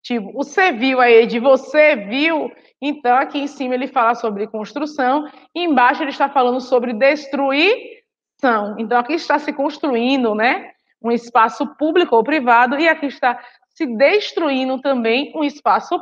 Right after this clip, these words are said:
público ou privado. Ai,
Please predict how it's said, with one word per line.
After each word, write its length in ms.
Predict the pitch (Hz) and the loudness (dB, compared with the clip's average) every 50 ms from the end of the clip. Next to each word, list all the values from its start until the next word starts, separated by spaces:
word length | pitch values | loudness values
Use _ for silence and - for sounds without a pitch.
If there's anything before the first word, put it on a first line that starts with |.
| - | -6
público 480 | - 247 262 277 254 302 294 302 - 285 | -6 -4 -4 -2 0 0 0 0 0 2
ou 380 | 262 254 269 294 370 466 - - - - - - _ _ _ _ _ - | 4 6 6 6 6 4 2 0 -6 -16 -18 -20 _ _ _ _ _ -4
privado. 1160 | 285 285 311 349 311 220 185 175 180 196 208 220 214 214 208 196 180 170 170 165 110 95 98 - _ - _ _ _ _ _ _ _ _ _ _ _ _ _ _ _ _ _ _ _ _ _ _ _ _ _ _ _ _ _ _ _ _ _ _ _ _ _ _ _ _ _ - | -2 0 0 0 0 -2 -2 -2 2 2 4 4 4 4 4 2 0 -2 -6 -10 -12 -14 -14 -18 _ -20 _ _ _ _ _ _ _ _ _ _ _ _ _ _ _ _ _ _ _ _ _ _ _ _ _ _ _ _ _ _ _ _ _ _ _ _ _ _ _ _ _ -6
Ai, 520 | 285 359 370 349 311 262 202 180 - - | -4 -2 -2 -2 -4 -6 -8 -10 -14 -18